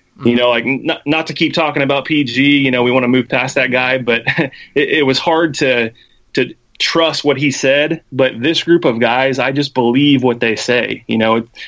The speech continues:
Speaker 2: they backed it up last year. I, I think there's a good chance they'll back it up this year. Um, I think it's a stronger team than last year. Of course, LeBron's out of the East,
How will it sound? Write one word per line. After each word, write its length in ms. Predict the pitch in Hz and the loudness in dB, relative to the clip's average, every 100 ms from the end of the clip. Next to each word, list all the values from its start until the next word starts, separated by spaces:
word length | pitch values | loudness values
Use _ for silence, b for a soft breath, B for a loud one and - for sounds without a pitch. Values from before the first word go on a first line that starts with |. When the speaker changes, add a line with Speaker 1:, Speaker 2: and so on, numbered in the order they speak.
| B | B
Speaker 2:
they 120 | 113 | -2
backed 300 | 113 127 135 | 0 -2 -2
it 60 | 135 | -2
up 140 | 131 | 0
last 360 | 127 131 127 - | 0 0 -2 -2
year. 240 | 131 131 | 0 0
I, 200 | 123 113 | -2 -4
I 40 | 120 | -6
think 360 | - 120 120 b b b _ | -4 -6 -8 b b b _
there's 160 | 113 | -2
a 60 | 110 | 0
good 160 | 123 | -2
chance 240 | 120 127 117 | 0 -4 -2
they'll 100 | 120 | -2
back 260 | 117 117 | 0 -2
it 60 | 117 | -2
up 100 | 107 | 0
this 220 | 107 107 | 0 0
year. 340 | 151 143 139 139 b b b _ | 2 2 0 -4 b b b _
Um, 440 | 110 107 107 104 - | -4 0 0 -2 -2
I 80 | 120 | -2
think 160 | 143 | -2
it's 80 | 139 | 0
a 60 | 113 | 0
stronger 360 | - 120 104 | 0 0 -2
team 460 | - 156 190 202 190 - | 0 0 2 0 -2 0
than 100 | 170 | 0
last 300 | 175 170 - | 2 0 2
year. 180 | 165 | 2
Of 80 | 165 | 2
course, 280 | 165 143 131 | 0 0 0
LeBron's 420 | 117 131 139 135 | 0 0 0 0
out 160 | 131 123 | 0 0
of 40 | |
the 140 | 120 139 | 0 2
East, 480 | 143 139 139 - | 4 2 0 -8